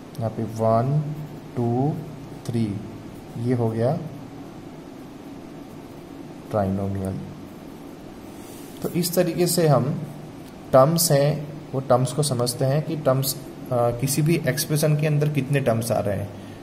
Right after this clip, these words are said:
तो particular जितने terms आएंगे उसके हिसाब से हम उस exception का नाम देते हैं। अगर एक term आता है तो monomial, दो term आते हैं तो binomial, तीन term आते हैं तो trinomial और more than four और four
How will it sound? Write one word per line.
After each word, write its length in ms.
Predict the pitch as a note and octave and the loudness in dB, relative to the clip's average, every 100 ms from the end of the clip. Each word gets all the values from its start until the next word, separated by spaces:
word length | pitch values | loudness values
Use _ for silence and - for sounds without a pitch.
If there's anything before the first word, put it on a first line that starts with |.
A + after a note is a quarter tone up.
| - | -2
तो 380 | D3 D#3 D#3 - - - | 4 4 4 0 -6 0
particular 440 | B2+ B2+ D#3+ D#3 | 2 2 2 4
जितने 320 | D3 C3+ D3+ D3 | 4 4 4 6
terms 280 | C#3+ C#3+ | 6 6
आएंगे 240 | C3+ C3 D3+ | 4 4 4
उसके 260 | C3+ - | 2 2
हिसाब 260 | C#3+ D3 A#2+ | 2 4 2
से 200 | - C#3 | 4 2
हम 200 | C#3+ C#3+ - | 2 2 -2
उस 180 | C3 - - A#2 | -4 -4 -8 -8
exception 420 | A2+ C3 C3+ C3 | -4 -2 0 0
का 120 | C#3 | 2
नाम 260 | A#2 A2 A2 | 4 2 2
देते 240 | G#2+ B2+ | 0 0
हैं। 140 | C3+ | 0
अगर 240 | A#2+ A2+ A2 | 0 0 0
एक 140 | B2 - | 0 2
term 120 | C3 | 2
आता 220 | C3 C3 | 2 4
है 100 | B2 | 4
तो 120 | B2 | 2
monomial, 540 | A2 G2+ A2+ B2 C#3 E3+ - - - - - | 0 0 0 0 0 -2 -8 -14 -14 -12 -6
दो 220 | A#2 B2 | 2 4
term 200 | C3 C3+ | 6 4
आते 220 | C3 C3 | 4 2
हैं 120 | B2 | 0
तो 100 | A2+ | 0
binomial, 580 | G#2 G#2 A2 A2 C3 D#3 - - - - - | 2 2 2 0 0 0 -2 -8 -12 -14 -4
तीन 220 | D3+ D3+ D3 | 2 4 6
term 180 | D3+ | 6
आते 200 | C#3+ C3 | 6 4
हैं 180 | C3 B2 | 2 0
तो 60 | A2+ | 0
trinomial 640 | A2+ G#2+ A2+ A#2+ B2+ D3 - - | 2 2 2 0 0 0 -2 -4
और 140 | A2 - - B2 | -6 -8 -8 0
more 240 | B2+ C#3+ | 2 6
than 260 | D3 D3+ - | 6 6 4
four 300 | D3+ E3+ - | 0 0 4
और 280 | B2 B2 - | 4 4 2
four 120 | A#2+ | 2